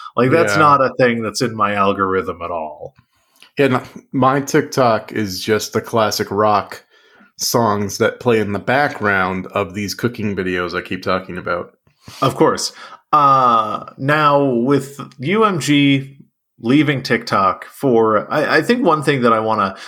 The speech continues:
Speaker 1: double click on, as it were, is, uh, U M G's concerns about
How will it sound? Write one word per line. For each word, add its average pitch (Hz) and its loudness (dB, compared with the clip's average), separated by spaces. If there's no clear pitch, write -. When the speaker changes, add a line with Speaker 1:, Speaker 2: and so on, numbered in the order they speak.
Speaker 1:
double 139 2
click 147 -2
on, 92 -2
as 92 -4
it 87 -6
were, 92 -4
is, 127 2
uh, 110 4
U 147 2
M 165 -2
G's 147 0
concerns 131 -2
about 113 0